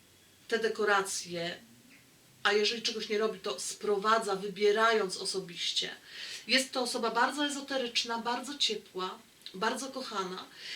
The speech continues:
i dlatego mogę Wam polecić, e, zajrzenie do tego sklepu, zobaczenie nawet, e, co to jest, gdzie to jest, co się tam znajduje. Dlatego, że tak, po pierwsze, e, no właśnie właścicielka tego sklepu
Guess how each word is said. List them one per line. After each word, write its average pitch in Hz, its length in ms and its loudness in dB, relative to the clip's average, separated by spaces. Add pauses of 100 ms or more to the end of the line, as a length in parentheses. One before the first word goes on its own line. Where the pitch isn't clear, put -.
(120)
i 240 80 -6
dlatego 285 360 0
mogę 277 320 -2
Wam 277 260 4
polecić, 240 760 0 (500)
e, 220 40 -14
zajrzenie 311 440 4
do 220 100 -2
tego 190 260 -4
sklepu, - 400 -6
zobaczenie 294 540 0
nawet, 240 380 2
e, - 180 -14 (600)
co - 160 -6
to 247 140 -2
jest, 247 640 -4
gdzie 190 260 -2
to 220 160 2
jest, 190 260 4 (220)
co 254 120 -2
się 262 100 2
tam 254 180 -4
znajduje. 226 600 2 (540)
Dlatego, 285 480 2
że 269 100 2
tak, 196 180 -4
po 247 100 -6
pierwsze, 330 440 4
e, 254 180 4 (640)
no 240 160 -4
właśnie 262 280 -2
właścicielka 254 500 -2
tego 220 160 -8
sklepu 226 540 -6